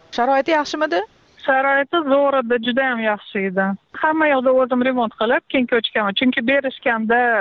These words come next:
Speaker 2: hokimiyatda очередьda turib bu uyni olganman oltinchi yilda. Oltinchi yilda ko'chib keldim remont qilib.
Speaker 1: Xo'p, endi bu uy buzilishga tushgandan keyin mana ko'p shov-shuvlar bo'ldi shu gidroliz shaharchasi haqida.
Speaker 2: Ha.
Speaker 1: Endi sizga shahar markazidan uy berishibdi, to'g'rimi shu?
Speaker 2: Menga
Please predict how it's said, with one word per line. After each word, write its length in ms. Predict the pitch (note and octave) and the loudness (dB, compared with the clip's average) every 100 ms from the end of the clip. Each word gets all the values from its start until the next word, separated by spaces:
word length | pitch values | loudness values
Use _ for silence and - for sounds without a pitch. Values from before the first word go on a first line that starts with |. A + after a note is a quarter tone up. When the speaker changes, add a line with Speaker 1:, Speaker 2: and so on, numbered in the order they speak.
| E3 - _ | 0 -4 _
Speaker 2:
hokimiyatda 580 | - C4+ D4+ C#4+ B3+ C#4 | -2 0 0 0 2 2
очередьda 460 | C#4 C#4 B3 B3 | 2 0 -2 -2
turib 240 | A#3 C4+ D#4 A#3+ | 0 -2 -4 -12
bu 180 | - A3 | -4 2
uyni 260 | A#3 A3 G#3 | 4 4 2
olganman 680 | G#3+ G#3 F#3+ E3+ F3 D#3+ - | 0 0 -2 -2 0 0 0
oltinchi 460 | A3+ - G3 - | 0 -2 -6 -4
yilda. 260 | E3 D#3 C#3+ D#3+ | -4 -4 -6 -2
Oltinchi 520 | G#3+ A#3 A#3+ A3 A3+ | -2 0 -2 -2 -2
yilda 220 | G3+ A3 | 0 -2
ko'chib 280 | C4+ C4 - | -2 -6 -2
keldim 320 | B3 G#3 F#3 | -2 0 0
remont 280 | F#3 E3+ D#3+ | 0 -2 -4
qilib. 220 | - E3 F3 - - | -6 -8 -10 -20 -10
Speaker 1:
Xo'p, 280 | - C#4+ D4+ | -4 -2 0
endi 240 | D#4 E4 | 0 2
bu 80 | D#4+ | 2
uy 120 | C#4 | 2
buzilishga 480 | B3+ B3+ C#4 C4+ D#4 | 2 2 2 2 0
tushgandan 480 | - - C4 B3 B3 | -2 0 2 2 0
keyin 180 | A#3 B3+ | 0 0
mana 220 | B3+ B3 G#3+ | 2 0 -2
ko'p 260 | - C#4 - | -2 -2 -2
shov-shuvlar 560 | - G#3+ A3 A3+ A#3 G#3+ | -2 -2 -2 -2 -2 0
bo'ldi 320 | F3+ F3 F3+ | 0 0 -2
shu 80 | E3+ | -2
gidroliz 460 | E3+ F3+ E3 D#3+ | 0 0 0 -2
shaharchasi 500 | F3 F3 D#3 D#3+ D#3 | -6 -6 -4 -4 -4
haqida. 160 | - A#3 | -2 0
Speaker 2:
Ha. 100 | A#3 | 0
Speaker 1:
Endi 120 | G3+ | -2
sizga 240 | F#3+ A3 | -2 -2
shahar 280 | A3 G#3 A3 | -2 0 0
markazidan 640 | A#3 A3+ G#3+ G#3+ G#3+ C#4 - - C4 B3+ | 0 -2 -2 -2 0 -2 -4 -16 -16 -8
uy 200 | B3+ D4+ | -2 0
berishibdi, 560 | B3+ G3+ - - - D#3 | 2 0 -2 -4 -4 -4
to'g'rimi 400 | - A#3 C4+ D4+ | 0 0 0 0
shu? 140 | F#4 G4 G#4+ - _ - | -2 -4 -6 -20 _ -2
Speaker 2:
Menga 420 | A#3 C4 C#4 E4 | 0 0 0 -2